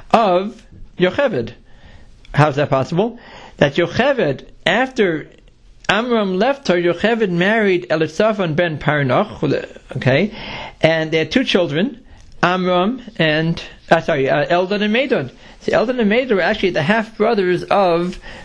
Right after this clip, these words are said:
Moshe Rabbeinu. Now, this is what, uh, it says over there. Um, I, I, I heard from a source, Rav Kolevsky in Baltimore said there was a source that said that they were not really the half brothers, but, uh, but I, I don't remember that source.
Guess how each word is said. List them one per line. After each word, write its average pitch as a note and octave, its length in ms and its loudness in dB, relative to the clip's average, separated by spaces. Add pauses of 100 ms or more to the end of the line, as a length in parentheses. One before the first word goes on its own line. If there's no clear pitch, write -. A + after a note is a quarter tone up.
(120)
Moshe E3 260 2
Rabbeinu. C3+ 540 0 (600)
Now, D#3+ 120 4
this G#3 180 -2
is E3 220 -2
what, E3 360 2
uh, D#3 360 2
it C#3+ 140 -4
says E3 200 4
over B2+ 200 0
there. B2 400 0 (300)
Um, C#3 420 2
I, C#3 460 0
I, C3+ 340 0
I C#3 360 -2
heard A3+ 240 2
from A3 160 -4
a D#3+ 60 2
source, F#3 340 0
Rav C#3+ 160 -2
Kolevsky E3+ 420 2
in D3+ 100 -2
Baltimore D#3+ 340 0
said D#3 140 0
there D3+ 60 0
was C#3 100 2
a C3 40 2
source E3+ 340 0
that C3+ 100 -2
said D#3 420 0 (360)
that C#3+ 260 2
they C3+ 120 2
were C3 140 2
not E3 320 0
really F3+ 240 2
the F#3 360 0 (360)
half F#3+ 300 -2
brothers, G#3 420 0
but, D#3 380 0
uh, D#3+ 140 0
but D3+ 200 0
I, D#3 240 0
I D3+ 40 0
don't E3 200 -2
remember D3+ 300 0
that A#2+ 120 -2
source. B3 320 0